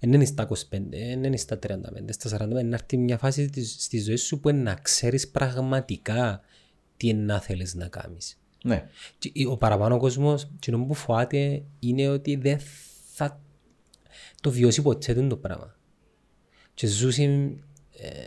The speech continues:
Speaker 1: μέσα σε μια δυστυχία και αρκετοί εν κάμουν τίποτε για τούτο,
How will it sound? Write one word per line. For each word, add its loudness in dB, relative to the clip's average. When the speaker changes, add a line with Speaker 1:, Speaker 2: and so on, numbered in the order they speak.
Speaker 1:
μέσα 2
σε 0
μια 2
δυστυχία -2
και -2
αρκετοί 0
εν 2
κάμουν -2
τίποτε 2
για 0
τούτο, -2